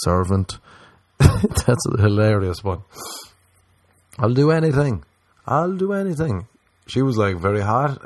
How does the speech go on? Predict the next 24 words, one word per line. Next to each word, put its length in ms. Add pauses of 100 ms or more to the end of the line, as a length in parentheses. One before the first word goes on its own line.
(240)
He 160
was, 540 (760)
uh, 320
small 540
and 140
bald 340
and 160
rich. 460 (840)
So 160
it 100
was 120
a 40
good 260
L 180
A 160
combo, 540
you 160
know, 160
a 60
nice 320
little 400
day. 340
That's 400 (140)
the, 260